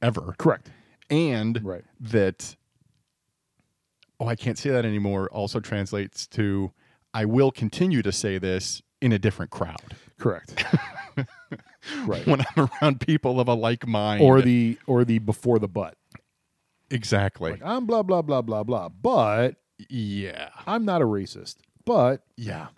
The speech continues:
Speaker 2: No.
Speaker 1: "I've got black friends."
Speaker 2: Right. Exactly.
Speaker 1: Okay.
Speaker 2: Yeah.
Speaker 1: Good
Speaker 2: Uh,
Speaker 1: f-, good for you.
Speaker 2: good for you. <laughs> I'm still gonna get you, Fat Tony.
Speaker 1: Ugh.
Speaker 2: Good for you. <laughs>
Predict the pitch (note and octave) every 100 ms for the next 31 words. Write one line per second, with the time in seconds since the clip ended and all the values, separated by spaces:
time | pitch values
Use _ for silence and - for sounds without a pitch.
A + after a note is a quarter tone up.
0 | _ _ _ E3+ D#3+ D#3+ F#3 C#3 C#3+ E3
1 | E3 - - F3+ E3+ D3 A#2+ G#2+ A2 F2+
2 | - _ _ E2+ E2 - - _ G#2 F2+
3 | - - - - - - G#2+ A2+ - -
4 | A3 F3+ - C#3+ G#2+ E2+ - G#2+ - -
5 | E2+ C#2 C#2+ - - - D#3+ - D#3+ -
6 | D3 - B2 _ - B2 - B2 A#2 _
7 | - - _ - - _ _ _ - B2+
8 | - A#3 G3 A3 C#3+ - A2 - A2 D#3
9 | - - A2 A2 A2 - B2+ B2+ - -
10 | G#2 - - - - _ D3+ - C3 E3+
11 | - D3+ D3+ C#3 D#3 - C#3 D#3+ G3+ G#3+
12 | G#3+ G#3+